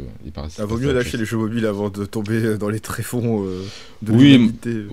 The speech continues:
Speaker 1: oui, même si moi j'ai un truc, c'est que quand je joue à un free-to-play, j'aime bien, euh, optimiser le free-to-play au max, tu vois, voir à quel point le jeu peut être free-to-play, tu vois, à quel point, euh, je peux ne pas rentrer dans cette frustration. Et le jeu peut t'inciter à l'être, effectivement, si t'as pas les cartes qu'il te faut,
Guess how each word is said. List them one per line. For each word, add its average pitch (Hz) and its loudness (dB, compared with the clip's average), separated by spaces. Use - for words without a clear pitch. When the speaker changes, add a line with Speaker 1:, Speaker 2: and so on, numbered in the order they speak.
Speaker 1:
oui, 123 8
même 127 10
si - 0
moi 117 8
j'ai 101 2
un 98 0
truc, 117 -2
c'est 87 -4
que 90 -2
quand 101 -2
je 95 -6
joue 101 0
à 101 2
un 92 -2
free-to-play, 104 0
j'aime 90 0
bien, 104 2
euh, 82 -2
optimiser 101 0
le 101 2
free-to-play 95 -6
au 95 2
max, 92 -4
tu - -8
vois, 82 -2
voir 95 2
à 90 2
quel 101 0
point 107 0
le 87 -2
jeu 90 -2
peut 90 -6
être 87 0
free-to-play, - -8
tu - -12
vois, 58 -6
à 87 -2
quel 95 -6
point, 104 -2
euh, 85 -2
je 85 -6
peux 87 -6
ne 95 0
pas 90 -2
rentrer 90 -2
dans 92 0
cette 87 -10
frustration. - -8
Et 87 0
le 95 0
jeu 107 4
peut 110 0
t'inciter 92 -4
à 87 2
l'être, 78 -4
effectivement, 92 -6
si - -12
t'as 80 -8
pas 85 -4
les 87 -2
cartes 87 -8
qu'il - -18
te - -18
faut, 90 -8